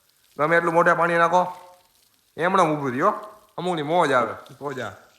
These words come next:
<laughs> એ પાણી ઉડાડી મને, એ પાણી ઉતારે મિત્રો, જો, જોઈ લ્યો. હલતી નથી, નાહવાની એવી મોજ આવે ને.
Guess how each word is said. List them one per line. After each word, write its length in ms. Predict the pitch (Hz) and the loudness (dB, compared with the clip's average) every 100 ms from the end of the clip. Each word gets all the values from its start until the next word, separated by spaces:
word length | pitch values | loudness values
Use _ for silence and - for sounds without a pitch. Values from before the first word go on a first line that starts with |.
| _ _ _ _ _ _ - 196 - - _ _ _ _ _ 185 220 240 | _ _ _ _ _ _ -10 -10 -10 -20 _ _ _ _ _ 0 2 2
<laughs> 40 | 233 | 0
એ 40 | |
પાણી 260 | 175 185 185 | -4 -8 -8
ઉડાડી 200 | 196 214 | -8 -6
મને, 240 | 214 214 208 - _ _ - | -6 -6 -8 -14 _ _ -18
એ 20 | 131 | -10
પાણી 260 | 160 214 | -8 -8
ઉતારે 260 | 165 131 120 | -10 -10 -12
મિત્રો, 200 | 131 120 | -12 -12
જો, 140 | 123 - - | -14 -16 -14
જોઈ 140 | 135 | -12
લ્યો. 880 | 120 101 _ _ _ _ _ - 120 | -12 -16 _ _ _ _ _ -12 -8
હલતી 280 | 220 226 220 | -8 -8 -6
નથી, 240 | 196 180 | -6 -4
નાહવાની 360 | 143 185 196 190 | -2 0 0 -2
એવી 240 | 190 208 | -6 -6
મોજ 260 | 202 202 202 | -6 -4 0
આવે 200 | 214 | 0
ને. 100 | 190 | 0